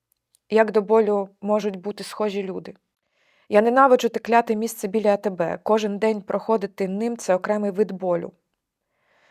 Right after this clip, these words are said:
Бо в пам'яті випливає той квітневий ранок. Твої руки, міцні обійми,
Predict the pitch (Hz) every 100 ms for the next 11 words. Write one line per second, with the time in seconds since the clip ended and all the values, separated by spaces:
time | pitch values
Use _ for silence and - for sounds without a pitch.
0 | _ 196 208 254 262 240 240 220 202 220
1 | 220 233 233 214 214 220 220 202 208 214
2 | 202 202 175 170 180 - _ _ _ _
3 | _ - 220 220 214 208 202 190 196 -
4 | 220 208 185 180 175